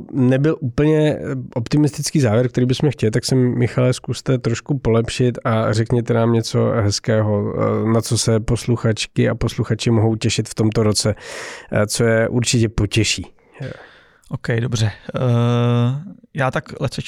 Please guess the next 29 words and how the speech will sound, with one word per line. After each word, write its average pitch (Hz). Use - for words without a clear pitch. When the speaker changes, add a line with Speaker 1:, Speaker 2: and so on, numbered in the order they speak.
Speaker 2:
zhodnotím 131
ten, 131
ten -
předchozí 123
rok, 110
který 117
nám 117
vlastně 120
skončil. 127
Eh, 131
stavebně 120
to -
pro 120
nás 117
to 123
byl 113
jeden 110
z 113
nejtěžších -
let, 117
vlastně, 120
co -
pamatuju, 120
protože -
jednak 110
jsme 120
museli 113
stavět 117
hodně 107